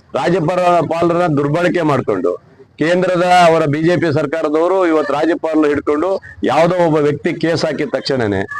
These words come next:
ಇದು ರಾಜೀನಾಮೆ ಕೊಡು ಅಂತಲ್ಲ ಕೋರ್ಟ್, ದೇ-, ಕೋರ್ಟ್ ಏನು ಆದೇಶ ಮಾಡಿದೆ, ತನಿಖೆ ಮಾಡು ಅಂತ ಆದೇಶ ಕೊಟ್ಟಿದೆ. ಅದು ಆಗ್ಲಿ, ಆಮೇಲೆ ನೋಡೋಣ ಅದ್ರ ಬ-, ಇದೆ. ಅದರಿಂದ ಈಗ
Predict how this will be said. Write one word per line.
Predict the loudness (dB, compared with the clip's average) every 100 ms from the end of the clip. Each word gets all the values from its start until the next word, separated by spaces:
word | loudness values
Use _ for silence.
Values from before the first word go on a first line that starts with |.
| -6 -2
ಇದು | 0 2 2
ರಾಜೀನಾಮೆ | 2 0 0 0
ಕೊಡು | 0 0
ಅಂತಲ್ಲ | 0 -2 -4
ಕೋರ್ಟ್, | -2 0 0 0 0
ದೇ-, | 0 0
ಕೋರ್ಟ್ | 0 0 0
ಏನು | 0 2
ಆದೇಶ | 2 0 -2
ಮಾಡಿದೆ, | -2 -2 -2 -4
ತನಿಖೆ | -4 -4 -2
ಮಾಡು | -2 -2 -2
ಅಂತ | -2
ಆದೇಶ | -2 -2 -4 -4
ಕೊಟ್ಟಿದೆ. | -4 -4 -6 -6 -10 -20 -14 -8
ಅದು | -4
ಆಗ್ಲಿ, | 2 2 2 2 0
ಆಮೇಲೆ | 0 -2 0 2
ನೋಡೋಣ | 2 2 2
ಅದ್ರ | 0 0
ಬ-, | 0 2 2
ಇದೆ. | 2
ಅದರಿಂದ | 0 -2 -2 0 0 -2 -4 -18 -4
ಈಗ | -2 2